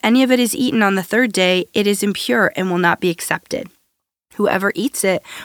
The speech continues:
will be held responsible because they have desecrated what is holy to the Lord.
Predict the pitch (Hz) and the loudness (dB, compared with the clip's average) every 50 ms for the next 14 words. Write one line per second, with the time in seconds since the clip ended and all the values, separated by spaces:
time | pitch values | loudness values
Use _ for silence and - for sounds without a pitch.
0 | - _ _ - 220 202 196 190 202 160 180 185 190 180 175 170 - - 190 180 | -20 _ _ -4 -2 -2 0 0 0 2 2 0 0 0 -2 -6 -2 0 0 0
1 | 202 - - - 180 175 165 175 170 - - 185 170 - - 185 185 175 170 - | 0 -2 -4 -2 -2 -2 -2 -2 -6 -8 -10 -10 -8 -6 -4 -2 -2 -4 -2 -4
2 | - 262 - - 254 - - 185 180 175 175 165 170 165 175 180 180 175 - - | -4 -4 -2 -2 -4 -4 -2 -2 -2 0 -2 -2 -2 -4 -4 -4 -4 -6 -6 -4
3 | 214 220 220 226 220 - 233 220 220 220 226 262 311 - 67 - | -2 -2 0 -2 -2 -4 -4 -4 -2 0 0 0 0 0 -2 -4